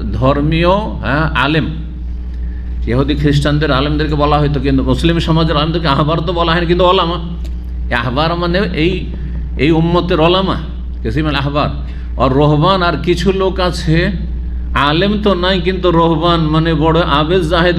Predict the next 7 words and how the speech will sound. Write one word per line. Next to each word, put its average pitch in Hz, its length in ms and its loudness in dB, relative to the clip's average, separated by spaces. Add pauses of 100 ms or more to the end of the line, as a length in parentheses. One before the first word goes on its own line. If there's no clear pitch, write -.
পরেশগার, 170 460 2 (500)
হ্যাঁ, 180 460 0 (1120)
একেবারে 180 440 0
খুব 196 300 0
দিনদার, 180 440 2
খুব 175 240 2
ধার্মিক। 165 400 2